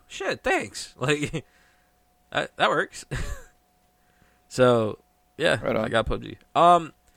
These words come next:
Speaker 1: let me just start off by saying P C version is, like, a million times better. There,
Speaker 2: Oh, yeah.
Speaker 1: it, but, and it's weird, right? Because <laughs> actually, fuck, I've been playing a little bit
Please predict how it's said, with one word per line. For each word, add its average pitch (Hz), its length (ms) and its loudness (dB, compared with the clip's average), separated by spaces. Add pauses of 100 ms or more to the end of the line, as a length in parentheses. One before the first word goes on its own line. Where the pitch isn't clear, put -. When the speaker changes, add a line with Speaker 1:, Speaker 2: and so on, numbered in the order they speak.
(340)
Speaker 1:
let 233 100 2
me 359 60 -2
just 302 160 0
start 208 200 4
off 196 120 4
by 175 100 4
saying 165 460 0 (520)
P - 200 0
C 170 240 -2
version 165 560 0 (600)
is, 117 840 0
like, 104 240 -6
a 104 100 -6
million 104 480 0
times 95 320 -6
better. 82 300 -12 (1900)
There, 185 480 0
Speaker 2:
Oh, 117 80 2
yeah. 107 140 4
Speaker 1:
it, 139 120 -4
but, - 220 6
and 170 120 4
it's 175 200 0
weird, 131 380 0 (400)
right? 135 340 0
Because 143 560 0 (480)
<laughs> 123 300 -4 (1000)
actually, 269 600 -4
fuck, 151 400 -12
I've 233 120 2
been 349 100 -4
playing 285 280 0
a 208 60 0
little 180 240 0
bit 175 380 -4